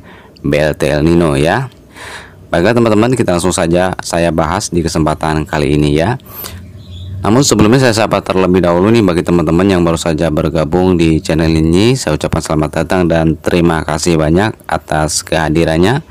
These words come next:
Dan yang belum menekan tombol subscribe, silahkan tekan terlebih dahulu tombol subscribe-nya agar tidak terlewatkan informasi penting khususnya tentang bansos ya. Nah, baiklah teman-teman, kita langsung saja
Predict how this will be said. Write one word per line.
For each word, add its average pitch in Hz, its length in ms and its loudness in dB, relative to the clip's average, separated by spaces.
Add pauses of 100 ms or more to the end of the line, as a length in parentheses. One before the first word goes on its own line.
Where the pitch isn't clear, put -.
(720)
Dan 82 500 0 (300)
yang 90 240 0
belum 92 240 2
menekan 90 180 0
tombol 85 220 2
subscribe, 90 640 -2
silahkan 82 400 -4
tekan 82 240 -2
terlebih 82 400 0
dahulu 82 480 2
tombol 85 260 0
subscribe-nya 87 800 -2 (560)
agar 92 640 -2
tidak 82 320 -2
terlewatkan 87 480 -2
informasi 82 480 -2
penting 92 320 -2
khususnya 82 480 -2
tentang 80 400 -2
bansos 78 400 -2
ya. 117 240 -2 (720)
Nah, 85 320 -2
baiklah 110 320 0
teman-teman, 123 480 2
kita 113 240 -2
langsung 107 320 0
saja 107 720 0